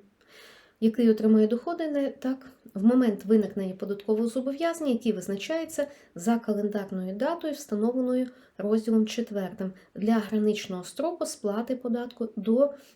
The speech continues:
відповідного бюджету. Пункт сто шістдесят вісім один п'ять каже, що строк сплати П Д Ф О,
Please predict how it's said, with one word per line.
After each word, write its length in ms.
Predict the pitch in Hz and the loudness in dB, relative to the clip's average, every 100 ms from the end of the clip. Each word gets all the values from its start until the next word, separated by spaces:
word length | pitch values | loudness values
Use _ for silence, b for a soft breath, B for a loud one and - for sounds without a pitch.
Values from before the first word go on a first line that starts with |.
| _ | _
відповідного 640 | 208 208 185 202 208 214 214 | -10 -6 -4 -2 0 -2 -4
бюджету. 560 | 202 214 - 180 160 - - _ _ _ _ _ _ _ - _ | -4 -4 -2 -6 -6 -12 -14 _ _ _ _ _ _ _ -20 _
Пункт 280 | 277 320 392 | -2 -2 -2
сто 260 | - 254 | 0 0
шістдесят 440 | 285 240 214 202 202 | 2 0 -2 -4 -2
вісім 340 | 226 254 202 | -2 -2 -6
один 260 | 190 185 190 | -6 -6 -4
п'ять 360 | 220 247 311 - | 0 0 -2 -8
каже, 440 | 277 269 226 185 - b b b b b _ | -4 -2 -4 -6 -10 b b b b b _
що 460 | - - 196 180 - | -12 -6 -4 -4 -6
строк 520 | - - 240 220 - | -8 0 4 4 2
сплати 560 | - - 202 202 190 185 | -6 -6 -2 -2 -6 -10
П 160 | - | -8
Д 140 | 180 185 | -6 -8
Ф 200 | - 285 | -4 -2
О, 220 | 381 | -2